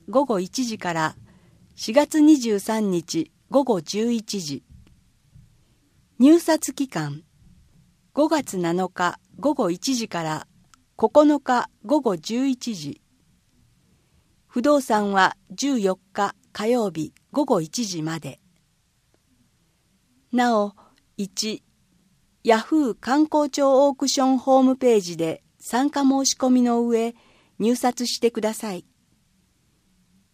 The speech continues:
二、滞納市税などが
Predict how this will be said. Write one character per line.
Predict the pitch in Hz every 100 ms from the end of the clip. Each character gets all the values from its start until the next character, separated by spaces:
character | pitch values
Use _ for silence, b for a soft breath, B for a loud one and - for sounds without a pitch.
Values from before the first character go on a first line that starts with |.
| _ -
二、 | 202 220 - _ _ _ _ _ _ _ _
滞 | - 294 330
納 | 320 311
市 | - 302
税 | 269 214
な | 208 202
ど | 190
が | 180 180